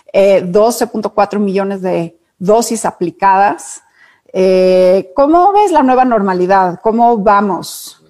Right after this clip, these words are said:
¿Cómo, cómo, cómo, cómo podemos comportarnos ya los mexicanos a un año de pandemia, sabiendo cómo ya medio sabemos cuidarnos y, y, pues, ya teniendo esta proporción de la población vacunada?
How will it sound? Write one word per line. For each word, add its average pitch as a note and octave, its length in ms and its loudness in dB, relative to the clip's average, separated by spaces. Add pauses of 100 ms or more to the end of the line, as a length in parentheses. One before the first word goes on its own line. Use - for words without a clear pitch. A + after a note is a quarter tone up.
¿Cómo, G3+ 300 -6
cómo, A3+ 480 0
cómo, B3+ 540 2
cómo C#4+ 600 0 (260)
podemos A#3+ 360 2
comportarnos A#3+ 760 0
ya A3 160 4
los A3+ 200 2
mexicanos G#3 1160 -4 (320)
a F#3 140 -2
un A#3+ 200 0
año B3+ 220 0
de G3+ 80 2
pandemia, G#3 580 -2
sabiendo G#3+ 560 -4
cómo G#3 240 -2
ya G3+ 400 0 (220)
medio F#3+ 340 -4
sabemos G3 380 -6
cuidarnos G#3 580 -2 (320)
y, F#3+ 300 0
y, F#3 140 -2
pues, F3+ 200 -6
ya G3+ 160 2
teniendo G3+ 500 -2
esta F3+ 280 -6
proporción F3+ 340 -10
de F#3 80 -6
la D3 320 -4
población F3 400 -10
vacunada? - 460 -12